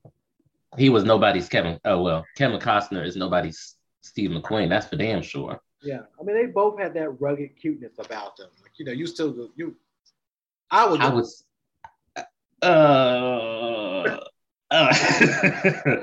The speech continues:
Speaker 2: Well, you, you
Speaker 1: I
Speaker 2: didn't, you didn't think Steve McQueen was handsome?
Speaker 1: No, I don't think Kevin Costner is handsome.
Speaker 2: Oh.
Speaker 1: Like, especially, uh, Steve McQueen when he was in Italian Inferno.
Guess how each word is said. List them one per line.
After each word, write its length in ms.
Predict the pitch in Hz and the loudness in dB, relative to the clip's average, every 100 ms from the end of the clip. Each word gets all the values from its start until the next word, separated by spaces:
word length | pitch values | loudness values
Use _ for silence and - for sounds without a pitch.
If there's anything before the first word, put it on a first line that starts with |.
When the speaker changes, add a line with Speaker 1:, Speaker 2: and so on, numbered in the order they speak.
| - 220 | -2 2
Speaker 2:
Well, 120 | 214 | 2
you, 180 | 247 254 | 2 0
you 40 | |
Speaker 1:
I 100 | 254 294 | 2 2
Speaker 2:
didn't, 200 | 294 262 _ _ - | 0 -6 _ _ -6
you 100 | 233 | -4
didn't 100 | 254 | -2
think 120 | 240 | -4
Steve 220 | - 240 | -2 -4
McQueen 340 | 240 247 247 240 | -4 -2 -4 -2
was 140 | 233 214 | -6 -6
handsome? 640 | 226 240 - 233 277 254 _ _ _ - | -6 -6 -8 -12 -12 -18 _ _ _ 0
Speaker 1:
No, 280 | 120 117 - | 2 4 2
I 100 | 110 | 2
don't 200 | 110 - | 0 -2
think 180 | 104 - _ _ | -6 -6 _ _
Kevin 240 | 117 87 80 | -4 -2 0
Costner 420 | 110 110 95 80 | 0 0 -2 -8
is 60 | |
handsome. 540 | 82 78 - - - - | -8 -8 -10 -10 -10 -2
Speaker 2:
Oh. 500 | 196 190 156 127 117 _ _ _ _ _ _ _ _ _ _ _ _ _ _ - - 104 | 2 4 2 -2 -10 _ _ _ _ _ _ _ _ _ _ _ _ _ _ -18 -8 0
Speaker 1:
Like, 420 | 95 90 90 - _ _ _ _ _ _ _ _ _ _ _ - | 2 2 0 -10 _ _ _ _ _ _ _ _ _ _ _ 0
especially, 600 | 131 131 226 - 165 131 | 0 4 2 6 4 6
uh, 180 | 127 120 | 6 4
Steve 240 | 117 147 131 | 6 4 4
McQueen 380 | 127 - 131 120 | 2 0 0 2
when 100 | 117 | 0
he 60 | |
was 120 | 127 | 0
in 80 | 120 | -2
Italian 380 | 101 127 123 113 | -2 0 0 0
Inferno. 540 | 104 139 143 135 127 | -4 -2 0 0 -4